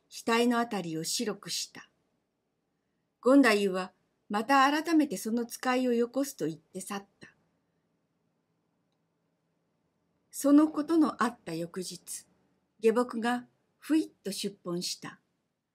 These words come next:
自分の口から不用意に漏れたことが意外な騒ぎに発展したので、多分いたたまれなくなったのだろうが、「こんな主人を持っていては世間へ出られないから」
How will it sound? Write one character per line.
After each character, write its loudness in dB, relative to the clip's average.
自 -8
分 2
の 2
口 -14
か 0
ら 2
不 -4
用 2
意 0
に -2
漏 -2
れ -2
た -10
こ -14
と -8
が -10
意 -4
外 2
な 2
騒 -2
ぎ 0
に -4
発 -8
展 -4
し -10
た -8
の -8
で、 -16
多 -2
分 -6
い -10
た -6
た -4
ま -2
れ -2
な -2
く -10
な -6
っ -20
た -10
の -8
だ -10
ろ -10
う -10
が、 -14
「こ 2
ん 6
な 4
主 -2
人 -2
を -4
持 -4
っ -10
て -14
い -8
て -10
は -12
世 0
間 0
へ -6
出 -4
ら -4
れ 0
な 0
い -8
か -14
ら」 -14